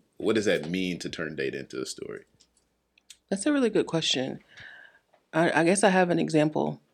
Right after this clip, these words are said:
Speaker 2: Let's say I'm a person on our platform and I really care about food insecurity with children, and I wanna make sure that children have food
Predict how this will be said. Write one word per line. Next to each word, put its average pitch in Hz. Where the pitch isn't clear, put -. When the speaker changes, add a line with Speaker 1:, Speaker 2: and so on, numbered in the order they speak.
Speaker 2:
Let's 190
say 180
I'm 156
a 156
person 156
on 151
our 135
platform 135
and 123
I 143
really 143
care 139
about 131
food 165
insecurity 143
with 123
children, 131
and 139
I 135
wanna 147
make 135
sure 147
that 127
children 151
have 143
food 139